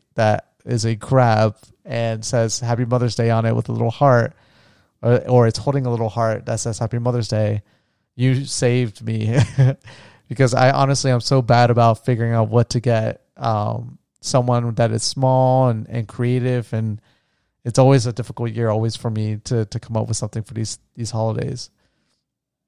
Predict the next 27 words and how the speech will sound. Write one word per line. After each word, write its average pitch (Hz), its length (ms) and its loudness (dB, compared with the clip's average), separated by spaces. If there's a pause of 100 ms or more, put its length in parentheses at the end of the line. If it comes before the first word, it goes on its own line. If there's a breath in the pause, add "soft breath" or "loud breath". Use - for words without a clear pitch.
(320)
I 127 80 -2
think 135 160 0
that's 127 200 2
one 131 160 2
of 135 80 0
the 120 60 0
reasons 117 360 -2
why 117 760 6
me, 117 140 -2
both 120 260 0
me 123 80 2
and 117 100 2
my, 113 300 2
because - 180 -2
I, 123 180 0
I, 131 260 0
I 131 240 -2 (1040)
feel 151 280 4
bad 120 440 2
for 127 140 -2
people 131 340 -2
that 117 160 0
have 113 180 0
to 120 100 0
come 117 220 0
out 113 180 4
and 110 160 -4